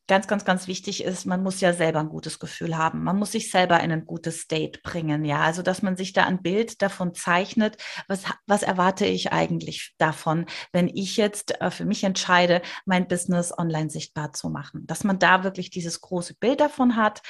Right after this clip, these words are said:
und dass man sich dann auch wirklich überlegt, ähm, mit welchen Themen möchte ich daran? Ja, natürlich mit seinen Business-Themen, aber es ist auch mal immer die Frage, wie platziere ich die?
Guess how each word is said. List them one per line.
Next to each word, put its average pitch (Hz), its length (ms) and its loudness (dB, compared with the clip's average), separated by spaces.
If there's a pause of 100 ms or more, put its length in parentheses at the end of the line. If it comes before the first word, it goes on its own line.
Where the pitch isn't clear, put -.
(360)
und 214 440 4
dass 190 200 4
man 190 160 2
sich 190 240 -6
dann 190 160 0
auch 180 260 0
wirklich 185 380 -6
überlegt, 196 560 -2 (460)
ähm, 175 440 4
mit 170 180 -4
welchen 180 300 2
Themen 220 460 4
möchte 190 260 -2
ich - 120 -8
daran? 175 500 4
Ja, 165 160 6
natürlich 202 560 -2
mit 190 160 -4
seinen 165 340 0
Business-Themen, 214 840 0
aber 170 140 2
es 175 80 0
ist - 40 -2
auch 180 100 0
mal 170 260 2
immer 165 180 -2
die 165 120 -6
Frage, 170 440 0
wie 147 160 -10
platziere 247 640 0
ich - 280 -4
die? 196 220 -8